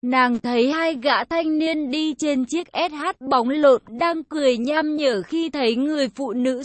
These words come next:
xinh đẹp loạng choạng tay lái vì màn trêu đùa của chúng, như một thói quen.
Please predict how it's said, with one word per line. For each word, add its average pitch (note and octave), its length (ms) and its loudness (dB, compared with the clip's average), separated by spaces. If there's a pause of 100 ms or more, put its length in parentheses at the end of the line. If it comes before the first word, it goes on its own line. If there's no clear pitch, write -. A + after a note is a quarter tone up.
xinh D#4 260 -2
đẹp B3+ 220 0
loạng A#3+ 340 -4
choạng C4+ 240 0 (100)
tay E4 220 2
lái C#4 320 2
vì B3 340 -4
màn A#3 380 0
trêu E4 260 -2
đùa C4 420 4
của A3+ 180 0 (120)
chúng, B3 460 0
như E4+ 260 -2
một D4+ 300 0
thói A#3+ 200 0
quen. D#4 560 0